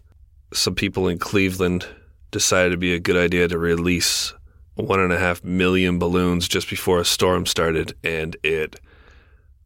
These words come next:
completely fucked up everything in that city for weeks. Fun. Well,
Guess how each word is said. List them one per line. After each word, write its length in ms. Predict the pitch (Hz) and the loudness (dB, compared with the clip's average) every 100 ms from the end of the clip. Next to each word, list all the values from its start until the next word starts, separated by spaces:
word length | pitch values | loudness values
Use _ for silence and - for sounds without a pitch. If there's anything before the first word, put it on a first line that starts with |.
| _ | _
completely 600 | - 95 - - 104 95 98 | -16 -14 -8 -2 -2 -2 -4
fucked 340 | 98 87 - | -4 -4 -6
up 160 | 85 85 | -2 -2
everything 380 | 85 85 85 | -2 -2 -2
in 100 | 82 | -2
that 280 | 78 76 - - - - - | -2 -2 -4 -10 -20 -20 -20
city 480 | - - 190 95 85 - - _ _ | -8 -2 0 0 -4 -16 -20 _ _
for 560 | - 90 82 78 85 104 | -12 -4 -2 -2 -6 -2
weeks. 680 | 101 101 - - - - - - - - - - - - - - - - - - | 0 -2 -4 -6 -4 -6 -12 -20 -20 -20 -20 -20 -20 -20 -20 -20 -20 -20 -20 -10
Fun. 360 | - 175 185 - _ _ _ _ _ _ - - - - - | 2 4 4 0 _ _ _ _ _ _ -20 -20 -20 -20 -2
Well, 240 | 135 196 | 4 4